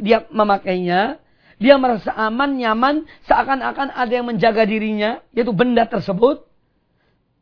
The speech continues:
ya. Atau dia merasa terlindungi dari hal yang berbahaya. Ya, ini syirik namanya. Kebergantungan kepada selain Allah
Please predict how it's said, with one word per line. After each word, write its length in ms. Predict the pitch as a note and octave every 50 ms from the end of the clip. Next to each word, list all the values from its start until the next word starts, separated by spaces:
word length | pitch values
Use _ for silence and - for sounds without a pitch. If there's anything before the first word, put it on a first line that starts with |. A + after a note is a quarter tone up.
| _ _ -
ya. 240 | D#3 D#3 D#3+ G3 A3+ _ _ _ _ _ _ _ _ _ _ _ _ _ _ _ -
Atau 240 | A#3 B3 - D4 B3
dia 240 | A#3 D4 D4 C#4+
merasa 480 | C#4+ C4+ C4 B3 A#3+ A#3+ B3 - D#4 -
terlindungi 560 | - C#4 A#3+ C4 C4 B3 A3+ A#3 C4 C#4 D4+
dari 400 | C4+ A#3+ A#3 A#3 C#4 D#4 F#4+ - - _ -
hal 180 | - B3+ C4+ C4+
yang 80 | B3+
berbahaya. 640 | A3+ B3 A#3+ A3 A#3 - - G#3 G3+ F#3 - - - _ _ _ _ _
Ya, 100 | G3+ B3+ E4
ini 80 | F4 E4+
syirik 400 | - - F4+ F#4+ F#4 F4 F4+ D#4+
namanya. 400 | D#4 D#4 D4+ D4 C#4 D4 E4 - _ _ _ _ _ _ _ _ _ _ _ -
Kebergantungan 960 | - F#4 E4+ D4 C4+ D4+ C#4+ B3+ C4+ C4 B3 A#3 E3+ A#3 G#3+ G#3+ A#3+ C4 C4 -
kepada 640 | A3+ F#3 F#3 F3+ F3+ G3+ B3 D4+ E4+ F#4+ - - _ _ _ _ - -
selain 340 | - A3 G#3+ A3 A3 A3 -
Allah 520 | - F3+ F3+ F#3 G3 G#3+ A#3 B3 C4 A3+